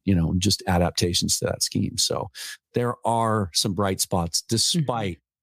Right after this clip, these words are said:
Speaker 1: the fact that they are thirty-first in the league in total, uh, defensive
Speaker 2: <laughs>
Speaker 1: D V O A.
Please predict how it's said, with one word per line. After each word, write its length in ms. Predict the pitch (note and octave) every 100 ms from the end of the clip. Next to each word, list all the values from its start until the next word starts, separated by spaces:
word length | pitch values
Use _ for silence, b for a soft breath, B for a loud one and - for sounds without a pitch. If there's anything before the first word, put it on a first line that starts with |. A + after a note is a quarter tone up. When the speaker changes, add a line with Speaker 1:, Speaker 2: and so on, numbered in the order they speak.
| _ G2+
Speaker 1:
the 60 |
fact 260 | F#2 G2 F2+
that 100 | F#2+
they 100 | G#2
are 100 | G2
thirty-first 720 | - G3+ G#3 F3 F3+ D#3 -
in 60 | C#3+
the 60 |
league 280 | C3 C3 A#2+
in 120 | A2
total, 400 | G#2 A#2+ A2+ G#2+ G#2
uh, 100 | G#2
defensive 680 | F#2+ C3 C3 C3 A2+ G#2+ G2+
Speaker 2:
<laughs> 20 |
Speaker 1:
D 140 | A2
V 160 | A2 A2
O 160 | G#2 G#2
A. 260 | G2+ F2+